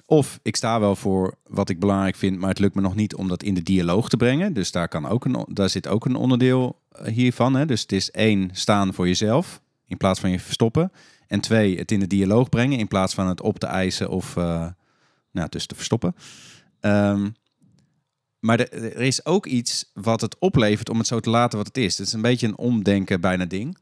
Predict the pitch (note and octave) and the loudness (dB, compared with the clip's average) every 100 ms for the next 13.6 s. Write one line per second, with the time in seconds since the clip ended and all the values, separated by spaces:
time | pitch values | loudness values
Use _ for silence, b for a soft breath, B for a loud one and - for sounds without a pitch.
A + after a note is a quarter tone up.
0 | _ _ _ _ _ G#2+ G#2 G#2+ A2+ B2 | _ _ _ _ _ -2 0 0 -2 -2
1 | B2 A#2+ B2+ B2 A#2 - C#3+ D#3+ C#3 F#2 | 0 2 2 0 -2 0 0 0 0 -2
2 | F2+ F2+ G#2 F3 - G2+ - G2+ A#2+ A#2+ | 0 0 0 -2 -4 -6 -2 2 2 2
3 | G2+ - C#3 C#3 G2+ F#2+ F2 F2+ F2 F2 | 0 2 0 0 -4 -4 -2 -2 -2 -2
4 | F2 C3 - - b b b - G#2+ G#2+ | -2 -2 -4 -18 b b b -2 2 2
5 | G#2+ - B2+ A#2 B2+ B2 - A#2+ G#2+ G#2+ | 0 2 4 4 4 0 0 0 2 0
6 | G#2 G2+ D3 D#3+ C#3 F2 F2+ C3 - G#2+ | 0 0 2 2 2 -2 -2 -2 -2 0
7 | G#2+ - - B2 B2+ A#2+ - B2+ D#3 D3+ | 0 0 0 2 2 2 0 2 2 2
8 | F2 F#2 E2+ E2 E2+ F#2 G#2+ A2 A2 B2 | -4 -6 -6 -6 -4 -4 -2 0 0 -2
9 | - G2+ G#2+ - G#2 - G#2 - F#2 G#2+ | 0 0 0 -2 -2 -2 -6 -4 -2 0
10 | B2+ A#2+ - F2+ F#2 G2+ G2 G2+ - G#2 | -2 -4 -2 -2 -2 -2 -2 -2 -2 -4
11 | - G#2+ - C3 G#2+ - - E2+ D#2+ E2+ | -2 -4 2 2 0 -6 -8 -6 -6 -8
12 | - C#3+ A#3+ - b b b b b _ | -4 -2 -2 -6 b b b b b _
13 | - G2+ G2 G2 G2 | -4 0 0 0 -2